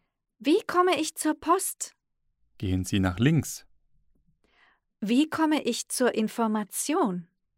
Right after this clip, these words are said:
Speaker 2: Gehen Sie nach rechts.
Speaker 1: Wie komme ich zum Büro?
Speaker 2: Gehen Sie geradeaus.
Speaker 1: Singst du für sie?
Speaker 2: Nein, ich singe für ihn.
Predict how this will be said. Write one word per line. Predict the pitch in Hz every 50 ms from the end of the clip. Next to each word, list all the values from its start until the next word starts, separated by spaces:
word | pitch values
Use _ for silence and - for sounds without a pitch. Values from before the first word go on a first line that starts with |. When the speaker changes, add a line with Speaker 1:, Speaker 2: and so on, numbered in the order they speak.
| _ _ -
Speaker 2:
Gehen | - 120 110 95 107 107 95
Sie | - 107 104
nach | 95 92 87 -
rechts. | - 156 170 160 - - - - - - - _ _ _ _ _ _ _ _ _ _ _ _ _ _ _ _ _
Speaker 1:
Wie | - 208 269 349 381 -
komme | - 370 359 339 349 311 262
ich | 277 - -
zum | - - - 285 269 240
Büro? | 254 254 240 220 240 302 415 330 214 180 - _ _ _ _ _ _ _
Speaker 2:
Gehen | - 110 101 104 101
Sie | 92 - 107 98
geradeaus. | - 98 90 98 95 92 90 - - 143 143 110 95 - - - - - - _ _ _ _ _ _ _ _ _ _ _ _ _ _ _ _ _ _ _ _ _
Speaker 1:
Singst | 214 185 175 196 202 196 190 190 - - -
du | 254 254
für | 240 - - 285 277
sie? | 247 247 277 302 440 - _ _ _ _ _ _ _ _ -
Speaker 2:
Nein, | - 90 87 87 92 90 87 80 76 - - -
ich | - 113 98 -
singe | - 123 117 107 92
für | - - 101
ihn. | - - 151 165 165 123 87 71